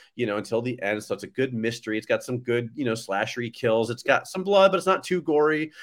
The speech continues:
You know, um, I, I just, I, I really enjoyed it. And I think if you're a Scream fan, there's a lot to like there. Again, I, I know some people complain that they've, they've, they've done the same thing too many times and blah, blah, blah. And I, I guess that's a valid complaint, but I didn't have a problem with it. I really enjoyed it. I loved the new sort of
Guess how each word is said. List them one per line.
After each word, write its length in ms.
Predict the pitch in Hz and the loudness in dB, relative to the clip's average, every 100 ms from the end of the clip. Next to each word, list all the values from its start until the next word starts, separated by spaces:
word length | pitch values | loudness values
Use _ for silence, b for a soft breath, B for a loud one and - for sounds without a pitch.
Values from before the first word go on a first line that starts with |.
| B | B
You 120 | 170 | 4
know, 220 | 156 131 131 b | 6 4 2 b
um, 500 | - 123 120 117 117 - | -2 2 2 0 -4 -2
I, 100 | 107 - | -2 -2
I 40 | |
just, 240 | - 170 - _ - | -2 -2 -6 _ -6
I, 60 | 175 | -4
I 220 | 156 143 | 0 2
really 440 | 131 120 143 143 | 2 4 4 4
enjoyed 300 | 127 120 123 | 2 2 2
it. 60 | 107 | 2
And 100 | 101 | 0
I 60 | |
think 260 | 104 123 117 | -2 -4 -6
if 100 | 120 | -6
you're 120 | 120 113 | -2 -2
a 60 | |
Scream 320 | - 196 240 | 0 0 0
fan, 260 | - 107 101 | 0 0 0
there's 120 | 110 120 | 0 2
a 40 | |
lot 260 | 120 120 - | 4 2 0
to 80 | 110 | 0
like 280 | 101 - | 0 -2
there. 100 | 85 | -4
Again, 220 | 90 101 95 | -2 0 0
I, 100 | 98 | 0
I 40 | 123 | 0
know 120 | 127 | 2
some 160 | 143 | 4
people 180 | 156 135 | 4 2
complain 380 | 131 123 120 120 | -2 -2 0 0
that 100 | 113 | 0
they've, 180 | 107 - b b _ | -4 -6 b b _
they've, 180 | - - _ - | -12 -12 _ -10
they've 180 | 92 | -2
done 140 | - 147 | 2 4
the 80 | 151 | 4
same 240 | 165 143 | 2 2
thing 240 | 135 131 | 0 -2
too 120 | 123 131 | -2 -2
many 140 | 127 | -2
times 500 | 123 107 107 107 107 | -2 0 0 0 -4
and 60 | 92 | -4
blah, 120 | 107 | -2
blah, 100 | 104 | 0
blah. 280 | 107 104 104 | 2 2 2
And 100 | 113 | -2
I, 60 | - | -2
I 60 | |
guess 180 | 123 139 | 0 0
that's 160 | 156 165 | 0 -2
a 40 | |
valid 340 | 123 113 110 110 | 4 4 4 0
complaint, 340 | 98 98 87 | -6 -4 -4
but 140 | - - | -6 2
I 100 | 127 | 4
didn't 140 | 151 170 | 6 4
have 80 | |
a 60 | 123 | 4
problem 240 | 120 113 | 4 4
with 120 | 123 123 | 2 0
it. 100 | 123 - | -2 2
I 60 | |
really 280 | 120 120 113 | 4 4 4
enjoyed 320 | 107 104 110 | 2 2 4
it. 120 | 110 - | 4 2
I 60 | 113 | 4
loved 260 | 113 113 | 4 4
the 180 | 107 110 | 0 -2
new 220 | 110 110 | 0 -4
sort 220 | 110 123 | -2 -4
of 120 | 107 | -4